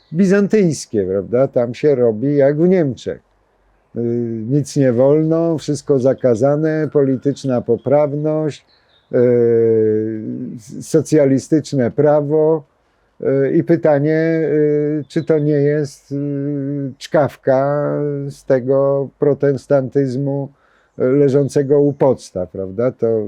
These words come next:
to pomieszanie protestantyzmu i masońskości było takie dziwne. Ale w każdym razie, podsumowując i, y, kończąc, y,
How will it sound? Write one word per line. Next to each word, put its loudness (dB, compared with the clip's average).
to -4
pomieszanie -4
protestantyzmu -4
i -6
masońskości -6
było 2
takie -2
dziwne. -6
Ale 2
w -12
każdym 2
razie, 2
podsumowując 0
i, 0
y, -2
kończąc, -2
y, 4